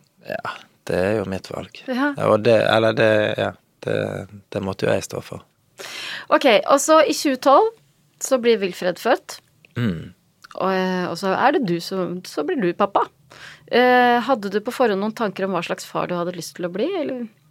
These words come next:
Speaker 1: Ja, nei, jeg tror, tror jeg skulle være en artig, en artig pappa.
Speaker 2: <laughs> Ja.
Speaker 1: Eh, nei, jeg vet ikke. Jeg, eh, jeg, jeg tror at de forestillingene jeg hadde om, eh, foreldreskapet, de,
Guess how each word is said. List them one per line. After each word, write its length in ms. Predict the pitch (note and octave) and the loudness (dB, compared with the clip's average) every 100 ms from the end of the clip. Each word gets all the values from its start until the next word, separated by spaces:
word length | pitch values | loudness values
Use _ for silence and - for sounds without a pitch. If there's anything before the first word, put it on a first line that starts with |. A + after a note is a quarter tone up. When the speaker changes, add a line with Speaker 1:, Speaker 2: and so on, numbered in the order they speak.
| _ | _
Speaker 1:
Ja, 640 | - F#2+ - - - G1+ G1+ | -12 -12 -10 -12 -10 -10 -10
nei, 320 | G1+ G1+ G1+ G1+ | -12 -12 -12 -12
jeg 260 | G1+ - - - | -12 -12 -14 -18
tror, 200 | - - | -14 -14
tror 240 | - D#3+ - | -6 -4 -2
jeg 480 | D#3 E3 E3 E3 | -2 -2 -4 -6
skulle 260 | D3+ - E3 | -10 -8 -4
være 220 | D#3+ E3 | -2 -2
en 100 | F3 | 0
artig, 480 | E3 E3 - - E3 D#3 - - | 2 2 2 6 6 6 -2 -2
en 140 | D3 | 4
artig 440 | C#3 D#3 - E3+ D3+ | 4 4 2 0 4
pappa. 360 | D3+ D#3 D3+ - | 4 6 2 2
Speaker 2:
<laughs> 60 | |
Ja. 220 | A#3+ - - - - - | -4 -4 -8 -10 -20 -12
Speaker 1:
Eh, 480 | - C3 C#3 D3 C#3+ C#3+ _ _ | -6 -4 -4 -10 -12 -14 _ _
nei, 260 | D3 D3 C#3+ | -6 2 4
jeg 220 | C3+ C#3 | 6 6
vet 160 | C#3 C3+ | 6 6
ikke. 180 | A#2+ G#2 | 6 6
Jeg, 300 | G#2+ A#2+ A#2+ | 6 6 6
eh, 560 | A#2+ A#2 A2+ A2 A2 | 6 8 6 6 6
jeg, 180 | A2 A#2+ - - | 6 4 0 0
jeg 200 | - B2 | 4 4
tror 300 | - D3+ A#2+ | 8 8 10
at 240 | G#2 G#2 - A2 | 6 2 0 2
de 200 | C3 B2 | 4 4
forestillingene 800 | B2 A2+ - A#2+ G#2+ G2+ G2+ | 6 4 6 4 4 2 0
jeg 80 | G#2 | 0
hadde 300 | G#2 G2 G2+ | 0 0 2
om, 280 | G2+ G2 F#2 | 0 0 -2
eh, 400 | F#2+ F#2 F2+ G#2+ | 0 2 2 0
foreldreskapet, 2750 | G2+ - - G#2 G#2 G2+ G2 F2+ F2+ F#2+ F#2+ G2+ G2+ G2+ G2+ G2+ G2+ F#2+ - F#2+ - - - - F#2 F2+ - F2 - - F#2+ | -4 -14 -6 -2 2 2 2 2 2 2 0 -2 -2 -4 -4 -6 -8 -10 -12 -12 -12 -10 -6 0 0 0 -2 -4 -6 -8 -6
de, 220 | F#2 G2+ | -4 -2